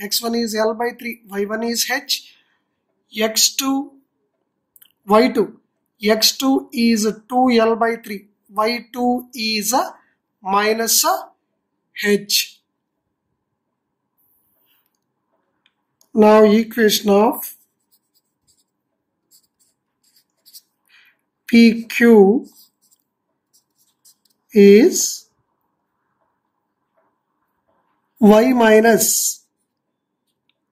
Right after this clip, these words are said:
same formula, Y minus Y one by Y two minus Y one. So Y minus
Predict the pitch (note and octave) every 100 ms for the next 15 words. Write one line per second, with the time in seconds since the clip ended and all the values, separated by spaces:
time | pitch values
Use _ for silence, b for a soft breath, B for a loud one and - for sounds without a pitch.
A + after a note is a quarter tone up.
0 | _ - - A#3+ B3 A3+ A3 G#3 G3+ A3+
1 | - - _ G#3 A3 A3+ A3 G3+ G#3 G#3+
2 | G#3 A#3 A#3+ - A3+ G#3+ G#3 G3+ G#3 G3
3 | G#3+ E4 _ _ _ _ - A#3 A#3 A3
4 | G3 G#3+ C4 D#4 _ G#3+ G#3+ A#3 A#3+ G#3
5 | - -